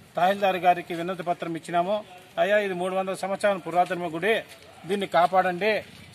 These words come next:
సర్వే చేయండి, మాకు నాలుగు వై-, వైపులా రాళ్ళు చూపిస్తే మేము గుడిని కాపాడుకుంటాము, మా డబ్బులతోనే మేము డెవలప్ చేసుకుంటాము, అసలు మాది ఎక్కడుంది అని చూపియండి ఆ జాగాని,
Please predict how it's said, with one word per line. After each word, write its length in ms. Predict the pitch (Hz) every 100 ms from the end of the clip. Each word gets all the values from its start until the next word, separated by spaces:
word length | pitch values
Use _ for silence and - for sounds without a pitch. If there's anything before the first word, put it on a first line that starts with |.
| -
సర్వే 260 | 170 190
చేయండి, 560 | 190 180 175 175 208 175 - - -
మాకు 220 | 170 175
నాలుగు 300 | 175 196 208
వై-, 420 | 196 190 185 185
వైపులా 340 | 185 190 185 180
రాళ్ళు 340 | 160 175 185 175 170 151 -
చూపిస్తే 500 | 175 165 - 233 233 - - - 165
మేము 220 | 175 165 175
గుడిని 240 | 170 180
కాపాడుకుంటాము, 840 | 160 170 185 170 175 160 165 202 147 - - -
మా 160 | 175 214
డబ్బులతోనే 540 | 226 208 240 233 233
మేము 260 | 214 208 185
డెవలప్ 360 | 202 208 180
చేసుకుంటాము, 440 | 196 - 180 170 175
అసలు 260 | 165 240
మాది 360 | 214 180 208 220
ఎక్కడుంది 440 | 208 226 226 226
అని 180 | 226 202
చూపియండి 300 | 202 196 190
ఆ 40 | 180
జాగాని, 540 | 160 170 175 185 202